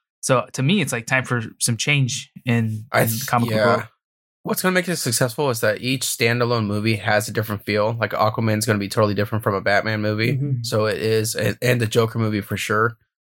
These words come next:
Speaker 2: Uh, if each standalone has a separate feel, then when they make a Justice League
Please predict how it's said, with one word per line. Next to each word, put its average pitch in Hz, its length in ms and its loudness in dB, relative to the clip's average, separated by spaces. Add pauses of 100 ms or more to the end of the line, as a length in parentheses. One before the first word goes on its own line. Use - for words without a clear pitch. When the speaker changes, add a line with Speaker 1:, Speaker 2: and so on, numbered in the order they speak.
Speaker 2:
Uh, 104 300 2
if - 180 -4
each 139 200 0
standalone 117 540 0
has 110 220 0
a 95 240 -2
separate - 560 -2 (100)
feel, 110 380 2
then 107 240 -2
when 110 160 2
they 107 140 2
make 104 260 -2
a 82 200 2
Justice 107 560 0
League 98 340 -2